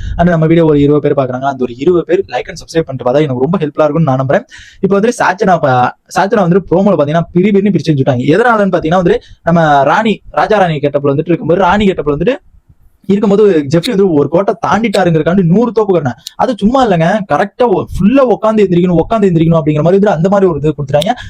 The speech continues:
அடுத்த நாள்ல ஜெஃப்ரியால நடக்க கூட முடியல. தலை வந்துட்டு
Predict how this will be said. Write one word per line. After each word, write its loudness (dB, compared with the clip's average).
அடுத்த 0
நாள்ல 2
ஜெஃப்ரியால 0
நடக்க -2
கூட 0
முடியல. 2
தலை -2
வந்துட்டு 2